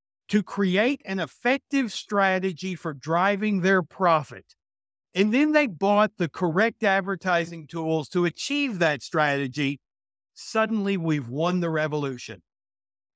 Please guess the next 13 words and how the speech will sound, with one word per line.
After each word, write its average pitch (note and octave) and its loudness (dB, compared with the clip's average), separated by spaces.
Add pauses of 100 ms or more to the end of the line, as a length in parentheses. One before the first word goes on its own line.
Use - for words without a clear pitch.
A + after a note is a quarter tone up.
We've C3+ -8
won E3+ 0
the F#3 0
revolution, F3 -2 (240)
and D3+ -2
we've D3+ -2
put F3 0
local F#3 0
small F3 2
businesses D#3 -4
back D#3 -2
on E3 2
top. - -4